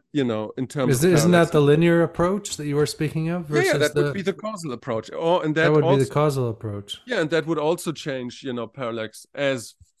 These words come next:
Speaker 1: you know, for all the people.
Speaker 2: Yeah.
Speaker 1: You know?
Speaker 2: But it, it almost feels more,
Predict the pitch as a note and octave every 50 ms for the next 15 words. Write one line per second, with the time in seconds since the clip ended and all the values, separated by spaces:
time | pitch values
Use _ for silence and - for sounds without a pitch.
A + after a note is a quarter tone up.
0 | _ _ - C3+ C3 B2 A2+ G#2+ G#2 - - - A#2 A2+ A#2 B2+ B2 A2+ G2 -
1 | A2 G#2+ - - G2 G2 - A2 - A#2+ A#2+ A#2+ A#2+ A2+ G#2 G2 F#2+ _ _ _
2 | _ _ _ B2+ B2 A2+ A2+ A#2 B2+ B2+ _ _ _ _ _ _ _ _ - -
3 | - - _ _ _ - - - - - _ _ _ _ _ _ _ _ _ C#3
4 | B2+ D#3 F3+ F#3 - - D3+ C3+ - - F3+ E3+ F3+ G3+ A3+ A#3 A#3 G#3 - -
5 | - - - - E3+ F#3 G3+ F#3+ F3 D3+ A#2+ B2 C3+ C3+ C#3 C#3+ D3 D#3 D#3+ D#3+
6 | D#3 D3+ C#3+ C3+ A#2 G#2